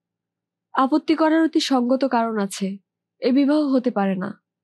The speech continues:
এক মুহূর্ত সবাই স্তব্ধ। আমি পাথর বনে গেলাম। পাথর বনে গেলেন রস্টারও। সেই সঙ্গীন সময়েও আমার চোখে পড়ল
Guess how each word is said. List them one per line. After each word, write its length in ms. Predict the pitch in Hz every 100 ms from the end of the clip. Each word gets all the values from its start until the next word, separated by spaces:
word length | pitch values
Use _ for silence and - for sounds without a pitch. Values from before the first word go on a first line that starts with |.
| _ _ _ _ _ _ _ _ _ _ _ _ _
এক 200 | 247 247
মুহূর্ত 320 | 240 226 202 214
সবাই 340 | - 202 196
স্তব্ধ। 520 | 185 - 180 180 - 190 - _ _ _ _ _ _ -
আমি 200 | 240 247
পাথর 360 | 226 208 220
বনে 280 | 196 196 190
গেলাম। 360 | 190 185 196 208 _ _ _ _ _ _ _ _ _ _ _
পাথর 320 | 294 285 302
বনে 220 | 285 285
গেলেন 260 | 277 269 247
রস্টারও। 580 | 196 190 - 180 185 202 _ _ _ _ _ _ _ _ _ _
সেই 240 | - 311
সঙ্গীন 400 | 294 294 269 294
সময়েও 440 | 294 294 269 277 277
আমার 220 | 254 262
চোখে 300 | 254 247 254
পড়ল 380 | 269 254 202